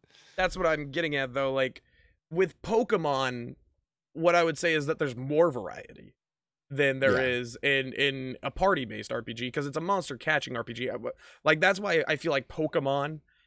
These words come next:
Speaker 1: like, I, I, I always tell people this. I'm, I'm like, I feel like Pokemon in general has had this adverse monopoly on the monster catching genre. Like, like, like, like, I feel like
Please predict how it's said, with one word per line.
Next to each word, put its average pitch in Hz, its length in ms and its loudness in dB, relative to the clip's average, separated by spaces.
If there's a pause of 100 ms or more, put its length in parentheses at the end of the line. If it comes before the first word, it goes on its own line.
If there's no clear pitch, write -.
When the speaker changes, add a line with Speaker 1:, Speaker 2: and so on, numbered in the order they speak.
(220)
Speaker 1:
like, 151 260 4
I, 113 280 -4
I, 156 260 2
I - 40 4
always 165 280 0
tell 156 200 0
people 131 240 -6
this. 120 180 -4
I'm, 135 200 0
I'm 151 120 -2
like, 143 220 0
I 160 100 2
feel 240 160 0
like 208 140 2
Pokemon 143 680 -2
in 135 260 -4
general 117 540 -4 (340)
has 135 160 0
had 127 420 0 (500)
this 131 580 -4 (840)
adverse 147 640 2
monopoly 113 840 -4 (420)
on 147 140 -2
the 135 80 -4
monster 127 400 -4
catching 110 360 -6
genre. 101 460 -10 (500)
Like, 160 160 2
like, 170 180 4
like, 185 180 4
like, 190 200 2
I 202 120 4
feel 240 340 0
like 190 420 2